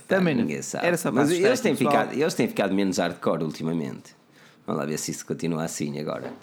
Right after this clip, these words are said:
Speaker 2: Por isso, quem viu, não faça spoiler, que é importante. Nós já fizemos um artigo sobre, sem, sem, um artigo sem spoilers. O Pedro disse que ia ser mesmo muito complicado, mas conseguiu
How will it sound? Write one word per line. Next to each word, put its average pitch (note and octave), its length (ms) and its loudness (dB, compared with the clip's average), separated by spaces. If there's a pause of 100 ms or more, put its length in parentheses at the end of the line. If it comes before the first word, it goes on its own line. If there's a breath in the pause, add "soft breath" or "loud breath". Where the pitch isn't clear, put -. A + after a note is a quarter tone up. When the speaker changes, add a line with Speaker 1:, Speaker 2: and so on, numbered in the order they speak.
(160)
Speaker 2:
Por G#2 100 0
isso, G#2+ 240 2
quem C3 240 2
viu, A2+ 340 2
não A#2+ 220 4
faça A2+ 240 0
spoiler, G2+ 480 0
que G#2 80 0
é - 20 4
importante. F#2+ 380 0
Nós A#2 140 0
já C3+ 100 2
fizemos A2+ 320 2
um G#2+ 80 4
artigo G2 260 -2
sobre, F2+ 280 0
sem, E2+ 400 0
sem, D#2 360 -2 (280)
um - 40 0
artigo A#2 220 0
sem G#2+ 120 2
spoilers. D#3 480 0
O - 40 -16 (380 loud breath)
Pedro G#2 240 2
disse F#2 240 0
que - 80 0
ia G2 40 4
ser F#2 140 2
mesmo F2+ 260 2
muito F#2+ 200 0
complicado, F2 480 0
mas G2 120 0
conseguiu F2+ 520 0